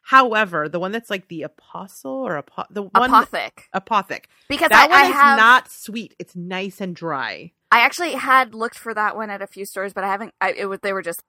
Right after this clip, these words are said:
Speaker 2: grocery stores that sell Apothic, so I didn't think I was gonna
Speaker 1: Mm.
Speaker 2: find the special one.
Speaker 1: Mm-hmm.
Speaker 2: I gotta go to, uh, we have this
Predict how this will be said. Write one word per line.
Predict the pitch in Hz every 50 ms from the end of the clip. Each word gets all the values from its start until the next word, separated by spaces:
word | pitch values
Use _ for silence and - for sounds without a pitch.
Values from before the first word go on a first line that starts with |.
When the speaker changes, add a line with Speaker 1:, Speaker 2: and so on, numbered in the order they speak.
| _
Speaker 2:
grocery | - 240 262 262 - 240 208
stores | - - 214 196 180 175 -
that | - 160 -
sell | - - 214 202 180 165 151 143
Apothic, | _ - 156 160 143 _ 165 165 170 _ -
so | - 170
I | 175 175
didn't | 175 196 165 165 165 165
think | 175 175 160
I | 160
was | 165 151
gonna | 147 175 165 143
Speaker 1:
Mm. | 139
Speaker 2:
find | 151 175 165 160 165 170 170 170
the | 185 - 156
special | 147 - - 156 - - 185 180
one. | 180 196 208 214 220 226 247 _ _ _
Speaker 1:
Mm-hmm. | 170 170 151 147 175 165 156 202
Speaker 2:
I | 196
gotta | 214 214 214 220 202
go | 214 202 196 190 190 190 - -
to, | 208 190 180 170 170 170 165 165 - -
uh, | 165 165 160 156 156 156 156 147 - -
we | 196 190
have | 196 185 185 185 _ _
this | 190 180 170